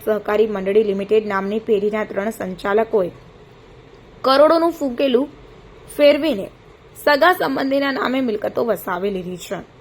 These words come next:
આ કેસમાં સ્થાનિક વીરપુર પોલીસે કોઈ કાર્યવાહી કરતી ન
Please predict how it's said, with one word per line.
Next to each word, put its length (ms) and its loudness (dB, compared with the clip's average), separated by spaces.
આ 100 2
કેસમાં 480 2
સ્થાનિક 440 -2
વીરપુર 340 -2
પોલીસે 400 0
કોઈ 220 0
કાર્યવાહી 540 4
કરતી 360 4
ન 140 2